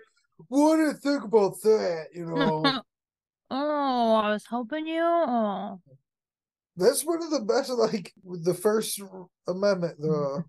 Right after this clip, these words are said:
Speaker 1: right to free speech, like, you can just talk shit,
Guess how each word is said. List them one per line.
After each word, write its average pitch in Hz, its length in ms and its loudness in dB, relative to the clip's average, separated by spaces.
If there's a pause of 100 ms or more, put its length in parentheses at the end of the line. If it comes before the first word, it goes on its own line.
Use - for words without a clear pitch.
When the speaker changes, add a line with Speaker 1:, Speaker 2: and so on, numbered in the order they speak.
(120)
Speaker 1:
right 170 240 -2
to 175 80 -12
free 190 240 -2
speech, 202 380 -6
like, 151 240 -2
you 170 120 -2
can 170 120 -4
just 160 180 -6
talk 175 240 0
shit, 175 400 -2